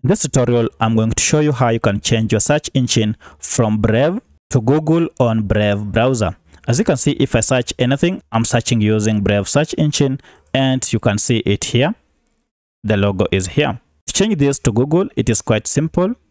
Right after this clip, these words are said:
First, go and tap on this menu icon here, and then scroll down until you see settings, and then click on it. Now, under setting, we have a quite a number of options that you can perform on the left bar here. Look for the option called search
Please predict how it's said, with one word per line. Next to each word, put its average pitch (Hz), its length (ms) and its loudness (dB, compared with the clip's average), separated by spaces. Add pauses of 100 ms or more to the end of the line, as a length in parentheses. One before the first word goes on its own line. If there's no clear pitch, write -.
(360)
First, 160 360 -2
go 123 320 0
and 120 320 0
tap 107 240 0
on 104 120 2
this 107 200 2
menu 107 360 2
icon 104 320 0
here, 131 240 0 (760)
and 117 140 0
then 117 240 2
scroll 113 320 0
down 110 320 0
until 110 300 0
you 101 80 2
see 104 240 0
settings, - 580 0 (540)
and 107 100 0
then 107 160 0
click - 300 -2
on 95 180 -2
it. - 360 -2 (960)
Now, 120 380 0
under 160 160 2
setting, 185 440 0 (120)
we 107 120 0
have 107 500 0
a 110 80 0
quite 113 260 -2
a 107 40 0
number 113 240 2
of - 180 -4
options 175 460 -2
that 127 180 -2
you - 60 -14
can 101 180 -2
perform 104 500 -2
on 101 140 0
the 101 80 0
left 104 360 -2
bar 95 140 0
here. 151 280 0 (640)
Look 160 220 0
for 131 140 0
the 120 120 0
option 110 280 -2
called 101 420 0
search - 440 -2